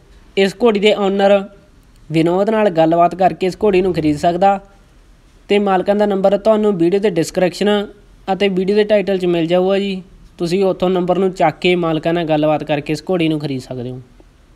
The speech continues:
ਤੇ ਜੋ ਇਸ ਘੋੜੀ ਦਾ rate ਹੈ ਉਹ ਮੌਕੇ 'ਤੇ ਤੁਸੀਂ ਘਟਾ ਵਧਾ ਕੇ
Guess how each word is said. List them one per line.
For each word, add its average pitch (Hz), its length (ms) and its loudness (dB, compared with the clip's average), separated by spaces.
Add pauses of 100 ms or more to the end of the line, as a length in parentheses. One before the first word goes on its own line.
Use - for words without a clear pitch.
(960)
ਤੇ 202 120 4
ਜੋ 190 460 2
ਇਸ 202 220 -4
ਘੋੜੀ 208 180 2
ਦਾ 190 140 4
rate 170 240 0
ਹੈ 185 240 0 (240)
ਉਹ 190 240 2
ਮੌਕੇ 185 400 0
'ਤੇ 190 260 0
ਤੁਸੀਂ 185 280 -6 (100)
ਘਟਾ 202 240 0
ਵਧਾ 190 260 0
ਕੇ 175 340 -2